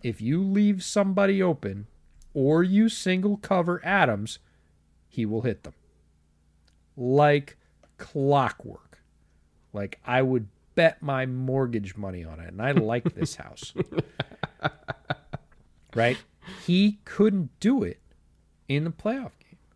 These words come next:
Speaker 1: for whatever reason. But even in Mark's breakdown where he says, "Look, here's the bracket, here's the open guy," right? DeGuara is running the clear out underneath, and he's the guy.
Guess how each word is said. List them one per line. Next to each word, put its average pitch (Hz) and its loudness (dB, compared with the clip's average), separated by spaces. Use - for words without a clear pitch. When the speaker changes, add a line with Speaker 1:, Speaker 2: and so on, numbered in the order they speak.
Speaker 1:
for 180 2
whatever 196 4
reason. 196 2
But 123 0
even 262 -2
in 240 -2
Mark's 214 0
breakdown 147 0
where 131 -2
he 135 0
says, 151 -4
"Look, 220 -4
here's 208 0
the 196 -2
bracket, 202 -4
here's 233 0
the 202 -2
open 202 -2
guy," 175 -2
right? 156 -6
DeGuara 170 0
is 147 -2
running 170 0
the 160 -2
clear 202 -4
out 165 -2
underneath, 165 -4
and 143 -4
he's 190 -2
the 185 -6
guy. 202 -2